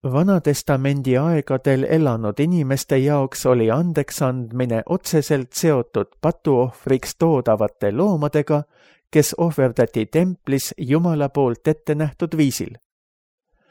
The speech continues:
Kui inimene toimis nii, nagu Jumal oli käskinud eksinud inimesel toimida, ja tõi ette nähtud patuohvri, siis tohtis ta ka uskuda oma pattude andeksandmist.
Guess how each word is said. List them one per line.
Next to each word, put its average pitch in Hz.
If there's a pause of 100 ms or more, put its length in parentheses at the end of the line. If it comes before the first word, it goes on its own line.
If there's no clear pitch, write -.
(480)
Kui 131
inimene 143
toimis 123
nii, 151
nagu 135
Jumal 143
oli 120
käskinud 143 (100)
eksinud 127
inimesel 117
toimida, 151 (320)
ja 135
tõi 143
ette 135
nähtud 107
patuohvri, 156 (480)
siis 143
tohtis 170
ta 123
ka 107
uskuda 143
oma 123
pattude 165
andeksandmist. 101